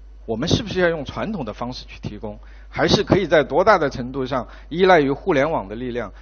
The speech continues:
依赖于互联网的技术来改善它，来改善它的效率，来提升它的体验呢？所以我们在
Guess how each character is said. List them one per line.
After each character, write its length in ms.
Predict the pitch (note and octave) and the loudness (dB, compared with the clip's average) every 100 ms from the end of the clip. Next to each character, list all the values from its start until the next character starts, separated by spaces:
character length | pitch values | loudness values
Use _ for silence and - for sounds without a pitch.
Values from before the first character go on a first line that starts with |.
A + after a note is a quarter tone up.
| - | -10
依 100 | F#3 | 0
赖 140 | G#3 | 2
于 100 | F3 | 2
互 220 | D#3+ - A3 | -2 -2 0
联 160 | G3 | 2
网 180 | G#3 G#2+ | 0 -4
的 80 | G#2+ | -6
技 240 | - D#3 | -10 -10
术 240 | B2+ B2 G2 - - | -10 -14 -16 -20 -10
来 160 | A2 | -8
改 280 | B2 - A2 | -8 -8 -8
善 300 | - E3+ C3+ | -2 -2 -2
它， 220 | - A2 - - - | -8 -14 -16 -18 -6
来 100 | C3+ | -4
改 220 | D#3+ B2 | -2 -2
善 180 | B2 F#3 | 0 -2
它 140 | E3 | -2
的 80 | D#3+ | -6
效 260 | - F#3 C#3+ | -2 0 0
率， 180 | B2+ - | -4 -10
来 120 | A#2 | -10
提 240 | D3 - D3 | -8 -6 -6
升 120 | F#3 | -8
它 140 | F3 | -8
的 100 | F3 | -8
体 220 | F3 - G2+ | -10 -10 -8
验 240 | A#2+ B2 | -8 -6
呢？ 100 | G#2 - - | -10 -16 -14
所 120 | - | -2
以 60 | E3+ | 0
我 80 | C3+ | 0
们 160 | A2 | -2
在 180 | B2+ C#3+ | 0 0